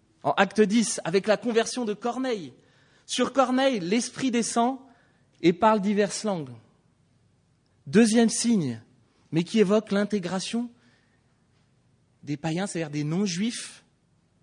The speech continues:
dans le peuple de Dieu. Corneille était le premier non-juif à rentrer dans le peuple de Dieu. Et enfin, à Éphèse,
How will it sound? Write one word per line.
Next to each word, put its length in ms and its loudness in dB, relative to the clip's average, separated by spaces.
dans 120 0
le 120 2
peuple 400 0
de 120 -6
Dieu. 280 -12
Corneille 460 6
était 220 2
le 120 0
premier 460 2
non-juif 760 -2
à 140 4
rentrer 480 0
dans 140 -2
le 120 -2
peuple 400 -4
de 140 -10
Dieu. 280 -10
Et 100 8
enfin, 440 4
à 100 6
Éphèse, 540 2